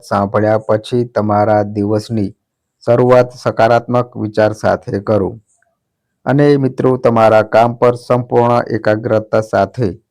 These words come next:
કરો. મિત્રો આ તમામ માહિતી જનહિતને ધ્યાનમાં રાખીને આપવામાં આવી રહી છે.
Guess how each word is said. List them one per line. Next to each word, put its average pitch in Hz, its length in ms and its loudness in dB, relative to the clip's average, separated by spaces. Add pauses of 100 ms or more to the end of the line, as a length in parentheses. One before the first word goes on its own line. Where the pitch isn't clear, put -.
(460)
કરો. 110 360 2 (1700)
મિત્રો 156 720 4
આ 135 100 4 (440)
તમામ 151 280 4
માહિતી 127 560 2
જનહિતને 120 720 -2
ધ્યાનમાં 117 520 0
રાખીને 110 600 0
આપવામાં 101 760 -2
આવી 92 220 -4
રહી 98 300 -8
છે. 104 420 -4